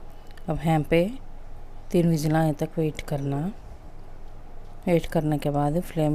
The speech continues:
लगाने के बाद कुकर ओपन करके आप लोगों को बताती हूँ। हमारा सालना आलू का कर्री बनकर रेडी हो गया। देखो,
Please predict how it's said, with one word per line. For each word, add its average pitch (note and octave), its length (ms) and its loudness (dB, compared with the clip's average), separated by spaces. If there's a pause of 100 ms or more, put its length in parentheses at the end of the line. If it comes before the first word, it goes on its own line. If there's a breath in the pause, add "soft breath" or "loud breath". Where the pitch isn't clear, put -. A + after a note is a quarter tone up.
लगाने C#3 420 0
के C#3 120 -4
बाद C#3 240 0
कुकर - 340 -2
ओपन D3 320 0
करके C#3+ 280 -4
आप D#3 200 0
लोगों C#3+ 260 -2
को D3 120 -6
बताती C#3 420 -4
हूँ। D3 280 -4 (1080)
हमारा D3+ 240 2
सालना D#3 520 0 (640)
आलू E3+ 280 2
का F3 160 0
कर्री D#3+ 320 0
बनकर D#3 340 0
रेडी D#3 220 0
हो D3+ 160 0
गया। C#3+ 160 0
देखो, C#3+ 360 -2